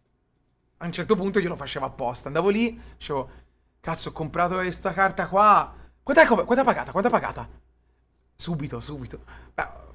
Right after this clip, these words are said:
cinquemila yen." "Vabbè, cinqu-, trentasette euro, calcolato. Top, top prezzo, no?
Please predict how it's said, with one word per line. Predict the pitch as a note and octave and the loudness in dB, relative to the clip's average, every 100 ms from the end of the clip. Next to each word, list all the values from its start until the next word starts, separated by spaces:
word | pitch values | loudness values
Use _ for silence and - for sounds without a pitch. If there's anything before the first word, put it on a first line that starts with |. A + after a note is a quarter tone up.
| _ _ _ _ - | _ _ _ _ -18
cinquemila | - D#3+ F3+ F3 | -12 -4 0 2
yen." | D#3 F#3+ C3 | 2 2 -2
"Vabbè, | - - | -10 -12
cinqu-, | - - F#3 - | -10 -10 -10 -8
trentasette | B3+ C4 B3+ C#4+ | -6 -4 -4 0
euro, | E4+ G4+ | 0 0
calcolato. | - - - - B2+ - _ _ _ _ _ _ _ _ _ | -6 0 0 0 -6 -18 _ _ _ _ _ _ _ _ _
Top, | E4+ - C3+ - _ | -4 -4 -8 -14 _
top | C#4 | -6
prezzo, | C#4 A4 - G3 | -2 -4 -2 -4
no? | B3 G#3 | -4 -8